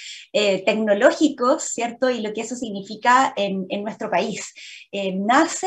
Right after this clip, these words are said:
por una misión que, que encargó el presidente Ricardo Lagos a Estados Unidos a conocer Silicon Valley. Viaja con una tremenda misión, ¿cierto? De personas, eh, que van a conocer este entorno emprendedor y llegan a Chile con la idea de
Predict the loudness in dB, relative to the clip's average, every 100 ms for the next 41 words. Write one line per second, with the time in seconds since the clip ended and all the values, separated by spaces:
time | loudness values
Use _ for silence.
0 | -2 -2 0 0 0 -2 0 0 2 0
1 | -2 -6 -10 -14 _ -8 -2 -2 -2 -4
2 | -6 -6 -4 -4 -2 -2 0 0 2 2
3 | 0 -2 -2 -4 -4 -6 -4 0 0 0
4 | -2 -4 -6 -6 -6 -2 0 2 4 6
5 | 4 2 -2 -14 -18 -2 4 4 4 -2
6 | -4 -4 -2 -2 -2 0 2 4 6 8
7 | 8 6 4 -2 0 2 2 2 -4 -4
8 | -2 0 0 -2 4 8 8 6 0 -14
9 | -16 -4 0 0 0 4 4 4 0 -2
10 | -2 -4 -4 -6 -2 0 2 0 -2 -2
11 | 2 4 4 4 2 -8 0 4 4 2
12 | _ _ _ _ _ -2 2 4 4 4
13 | 2 0 0 0 2 4 8 8 8 4